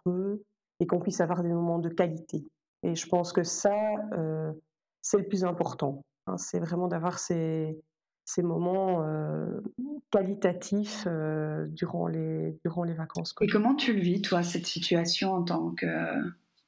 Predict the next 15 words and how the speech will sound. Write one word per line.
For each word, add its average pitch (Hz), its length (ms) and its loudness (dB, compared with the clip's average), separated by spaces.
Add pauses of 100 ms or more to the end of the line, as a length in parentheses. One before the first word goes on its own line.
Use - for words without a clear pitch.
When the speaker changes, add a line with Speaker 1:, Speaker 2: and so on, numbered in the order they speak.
(240)
Speaker 2:
que 190 120 4
maman ? 170 360 4 (720)
Speaker 1:
Je 190 120 0
dois 202 120 4
bien 254 140 0
l'avouer 254 440 0
que 254 80 2
parfois, 220 380 2
c'est 233 120 2
un 202 100 2
peu 214 140 2
en 233 140 2
dents 190 200 2
de 185 80 0
scie. 190 520 -2